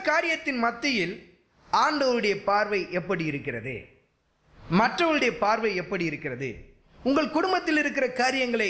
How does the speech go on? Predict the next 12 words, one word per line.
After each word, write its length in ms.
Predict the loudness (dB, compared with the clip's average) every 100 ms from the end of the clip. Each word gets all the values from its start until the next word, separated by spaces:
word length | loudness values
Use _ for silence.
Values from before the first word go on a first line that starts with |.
| -2
சற்று 280 | -4 -4 -2
கவனித்து 400 | 0 0 -2 -4
பாருங்கள். 480 | 0 2 2 -2 -4 -8 -20 _ _ -2 2
உங்கள் 320 | 4 2 0 0
பார்வையில் 560 | 2 2 0 0 -2 -2 -2 0
ஏதோ 160 | 2 2
ஒரு 160 | 2 0
காரியம் 460 | 0 0 2 0 -2 -10 -20 _ _ -14
மரித்து 580 | -2 2 2 2 -2 -2
போன 300 | 2 2 2
நிலையில் 420 | 2 2 0 -2
காணப்படலாம். 640 | -2 0 0 0 2 0